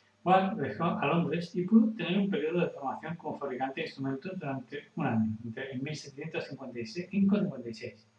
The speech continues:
Luego regresó a Escocia, instalándose en la principal ciudad comercial de Glasgow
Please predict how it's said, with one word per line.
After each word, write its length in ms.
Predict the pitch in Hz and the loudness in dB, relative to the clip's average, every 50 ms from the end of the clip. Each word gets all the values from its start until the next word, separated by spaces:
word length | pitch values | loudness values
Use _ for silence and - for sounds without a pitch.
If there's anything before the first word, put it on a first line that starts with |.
| _ _ _ _ _ - - _ _ - | _ _ _ _ _ -20 -20 _ _ 0
Luego 360 | 160 185 190 190 214 - - | 4 6 6 8 6 6 2
regresó 340 | 151 147 143 131 - - 190 | 2 2 2 2 2 0 0
a 20 | |
Escocia, 500 | 196 196 - - - - - 139 - - - - - _ _ _ _ - | -2 0 0 0 -2 0 -2 -2 -4 -4 -8 -16 -20 _ _ _ _ -6
instalándose 520 | 160 - 196 196 214 226 - - - 254 | -4 2 4 10 10 10 10 10 6 8
en 60 | 233 | 8
la 120 | 220 - - | 8 8 8
principal 420 | 151 - 139 - - 175 175 - | 4 0 -4 -2 -2 -2 0 2
ciudad 320 | 185 165 151 156 151 - | 2 2 2 2 0 0
comercial 460 | - 151 139 110 - - 156 170 180 160 | -2 -4 -4 -4 -2 -2 0 0 0 0
de 80 | 143 | -2
Glasgow 480 | 131 147 165 165 143 151 170 214 220 | -2 -2 -2 -2 -2 -2 -2 0 0